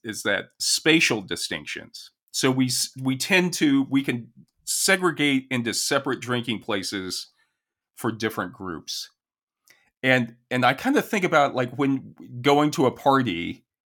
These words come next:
in high school or going to any party,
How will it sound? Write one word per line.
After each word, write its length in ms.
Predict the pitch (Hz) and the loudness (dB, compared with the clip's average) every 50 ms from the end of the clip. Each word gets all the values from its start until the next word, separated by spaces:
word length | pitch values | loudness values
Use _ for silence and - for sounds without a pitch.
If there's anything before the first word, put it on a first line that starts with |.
| _ _ _ _ _ _ _ | _ _ _ _ _ _ _
in 120 | 117 110 104 | -4 -4 -2
high 260 | - - 127 123 123 | 2 4 4 4 4
school 560 | - - - 139 127 113 110 110 107 104 101 | 2 0 0 2 2 4 4 2 2 2 0
or 100 | 92 87 | -2 -2
going 260 | 85 104 104 101 101 | -2 -2 -2 -2 -2
to 160 | - 117 95 - | -4 -6 -4 0
any 240 | 123 165 190 160 - | 2 2 4 2 2
party, 420 | - - 98 85 87 85 - - | 0 -2 -6 -6 -8 -10 -16 -18